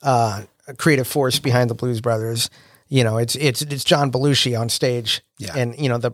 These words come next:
Speaker 1: the presence of that character that's just front and center
Speaker 2: Yeah.
Speaker 1: for the most part, where, where, um, Dan Aykroyd's Elwood Blues is more the, the straight man kind of in the background on a lot of stuff, you know, whether it be the,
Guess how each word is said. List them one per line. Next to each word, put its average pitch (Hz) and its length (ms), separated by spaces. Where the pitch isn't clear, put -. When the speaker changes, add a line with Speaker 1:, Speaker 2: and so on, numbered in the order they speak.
Speaker 1:
the 131 140
presence 135 420
of 120 80
that 123 180
character 113 380
that's 113 180
just - 200
front 120 200
and 98 80
center 110 460
Speaker 2:
Yeah. 85 160
Speaker 1:
for - 140
the 123 80
most 135 220
part, 123 300
where, 123 240
where, 120 420
um, 113 220
Dan 131 200
Aykroyd's 123 360
Elwood 131 360
Blues 120 500
is 139 160
more 131 160
the, 117 280
the 131 120
straight 143 500
man 127 520
kind 143 240
of 120 60
in 120 100
the 120 60
background 120 680
on 143 160
a 127 40
lot 120 120
of 113 60
stuff, - 280
you 131 120
know, 120 60
whether 120 200
it 120 80
be 127 160
the, 117 240